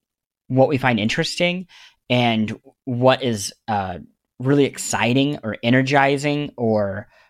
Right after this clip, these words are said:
confusing or thought-provoking, uh, or aggravating a-, about a game," it is so <laughs> much more useful, uh, now, um,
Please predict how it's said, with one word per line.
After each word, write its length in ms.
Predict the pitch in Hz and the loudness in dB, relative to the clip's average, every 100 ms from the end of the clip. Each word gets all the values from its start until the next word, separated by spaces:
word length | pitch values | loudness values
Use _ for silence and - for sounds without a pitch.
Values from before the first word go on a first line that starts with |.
| _ - | _ -12
confusing 920 | - 254 - 147 175 156 165 165 160 | -12 -8 0 4 4 2 -2 -4 -6
or 240 | - 104 | -6 -8
thought-provoking, 1040 | - 135 135 - 151 156 151 156 151 151 151 - - _ _ | -6 -6 -6 -4 -2 -2 -2 -4 -4 -6 -10 -18 -20 _ _
uh, 200 | 127 110 123 | 2 2 0
or 140 | 113 - | -4 -2
aggravating 800 | 139 143 160 165 170 170 170 175 - | 0 2 4 4 4 2 0 -2 0
a-, 140 | 135 | 0
about 340 | 135 131 139 151 | 2 2 2 2
a 60 | |
game," 460 | 143 151 156 170 185 - - - _ - | 0 0 0 -4 -8 -14 -20 -20 _ -2
it 240 | 156 151 | 0 0
is 320 | 160 143 123 - | 0 0 0 0
so 160 | 165 | 2
<laughs> 120 | 151 131 | 2 0
much 220 | 139 143 | -2 0
more 180 | 139 131 | 2 2
useful, 720 | 123 123 120 - 117 104 - | 2 0 0 0 2 0 -2
uh, 200 | 104 80 104 110 _ - | -6 -6 -8 -16 _ -2
now, 640 | 117 117 117 113 110 104 - | 2 4 6 4 4 2 -2
um, 640 | 113 107 98 101 107 107 | 0 0 -2 -6 -10 -12